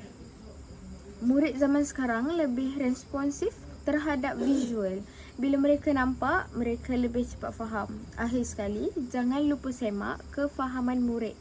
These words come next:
Boleh guna cara yang santai seperti soal jawab ringkas supaya kita tahu sama ada mereka benar-benar faham ataupun belum.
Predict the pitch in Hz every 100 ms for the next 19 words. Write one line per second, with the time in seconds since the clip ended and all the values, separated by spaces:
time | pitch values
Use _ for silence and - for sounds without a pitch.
0 | - - - - 302 403 403 320 302 277
1 | 277 254 240 247 247 226 - 247 285 247
2 | 247 - 240 247 - 254 - 233 240 233
3 | 220 208 226 233 269 311 - 247 247 247
4 | 262 247 247 247 240 226 226 226 226 226
5 | 240 233 240 - 285 240 240 226 240 240
6 | 240 254 294 262 208 220 220 214 220 202
7 | 196